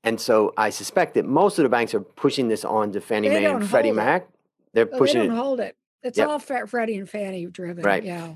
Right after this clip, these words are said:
Speaker 1: So that, that's a unique thing about the U S market, where we have a secondary market in the U S that just doesn't exist in many, many other countries, which means the federal government ultimately finances that by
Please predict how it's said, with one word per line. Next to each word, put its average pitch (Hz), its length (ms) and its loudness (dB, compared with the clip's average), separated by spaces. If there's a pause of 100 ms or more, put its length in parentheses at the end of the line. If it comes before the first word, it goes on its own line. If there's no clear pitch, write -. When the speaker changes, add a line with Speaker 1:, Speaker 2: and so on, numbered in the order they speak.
Speaker 1:
So - 140 0
that, 135 280 2
that's 143 240 2
a 127 180 2
unique 127 360 4
thing 117 160 4
about 95 180 2
the 101 120 -6
U 104 140 2
S 98 160 0
market, 113 460 -2
where 92 340 2 (220)
we 110 140 2
have 98 100 2
a 101 60 -2
secondary 107 500 2
market 95 380 -2
in 90 100 -4
the 92 80 -6
U 98 240 -2
S 101 380 0
that - 160 -8 (200)
just 139 200 0
doesn't 107 240 0
exist 98 420 0
in 104 300 -2
many, 104 200 2
many 95 280 -2
other 85 180 -6
countries, 95 480 -8 (460)
which 131 180 0
means 123 220 2
the 110 80 2
federal 113 280 4
government 120 460 0
ultimately 127 720 0
finances 101 680 -2
that 87 400 -8
by 92 360 0